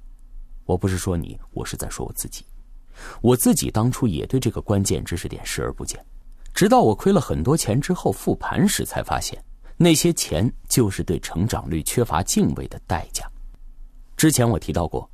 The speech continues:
每次复盘自己的决策过程，最终结论总是一样的。当初在选择的时候，要么是干脆忽略了某个必要的条件，要么是在某个必要的条件上没有做到足够苛刻，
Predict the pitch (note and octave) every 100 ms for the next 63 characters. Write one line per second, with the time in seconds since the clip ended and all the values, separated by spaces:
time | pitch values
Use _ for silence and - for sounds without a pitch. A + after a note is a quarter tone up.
0 | - A2+ B2 A#2+ - A#3+ - E3 - F#2+
1 | - A#2 D2 B1 - E2+ - G#2 A2+ -
2 | - - - - C#3+ G#2 D#3+ D#3 C#2 E2+
3 | A2 - - - - C#2+ B1 F#2 - -
4 | - - - - - - - A3+ A3+ A#3
5 | G#3+ C#3+ E2+ - D#2+ C#3 D3+ C#2+ - -
6 | - - A#3 E3+ C3+ C3+ F#3 F#3 A2 -
7 | G3+ G3 D#3+ D#2+ - - - D3 G2+ B1
8 | - - G2+ D3+ - - - C#3+ A#2+ A2+
9 | A2+ G#2 D2+ C2 - C#3 F#2+ D#2+ - D#2+
10 | A2 F#2 E2+ C2 D2 E3+ F3+ G#2 D2+ B1
11 | - E2 F#2+ - - C3 C#3 -